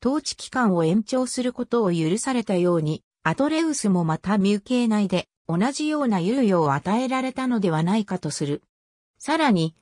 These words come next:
アトレウスに肩入れするゼウスとテュエステウスをほ-、ここで、ゼウスと対立するアルテミスは、アポローンの妹のところ女神ではなく、初期のカボ調整時代のアルテミスである。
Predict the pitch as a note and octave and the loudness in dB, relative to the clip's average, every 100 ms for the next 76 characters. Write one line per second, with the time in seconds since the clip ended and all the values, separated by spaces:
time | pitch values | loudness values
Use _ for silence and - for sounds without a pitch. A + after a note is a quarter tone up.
0 | _ D#3+ E3 D4 D#4+ D#4+ C#4+ A#3 G3 - | _ -2 0 0 0 0 0 2 2 0
1 | F#3 F#3+ B3+ B3 A3+ A#3+ A3+ G#3+ A#3+ F#3 | -2 0 0 0 0 -2 0 2 2 0
2 | - F#3 - A3 B3 - B3+ B3+ - A#3+ | -6 -6 0 2 2 0 -2 -2 0 0
3 | G#3+ A#3+ - _ _ _ - - D4 B3+ | 0 -4 -6 _ _ _ -6 -2 0 0
4 | B3 _ - B3+ E4 D4+ - F#3 E3+ G3 | -2 _ -2 0 0 -2 -4 -4 -2 0
5 | A#3 A#3 A#3+ - A#3+ A3 G#3 G3+ G#3 A#3+ | 0 0 -2 -2 -2 0 2 0 0 2
6 | G3+ - D#3 D3+ - _ _ - F#3+ B3+ | 0 0 -2 -2 -4 _ _ -2 0 2
7 | D4 D#4+ C#4+ G#3+ F3 E3 G3 C4+ C4+ B3+ | 2 2 2 2 2 2 2 2 0 0
8 | B3 A3+ B3+ B3 A3+ C4 A#3+ G3+ F3+ D#3+ | 0 -2 0 2 2 2 2 2 0 0
9 | D#3+ F3+ D#3+ - _ _ - E4 - C#4 | -2 -4 -6 -8 _ _ -4 -4 0 -2
10 | A#3 - G#3+ C#4 C#4+ C#4 C#4 C#4 C#4+ C4+ | -2 0 0 0 -2 0 0 0 -2 0
11 | A#3+ F3 D#3 F#3+ - C#4 B3 A#3 F#3 D#3+ | 2 2 2 0 0 0 0 0 0 0
12 | D3 C#3 | 0 -2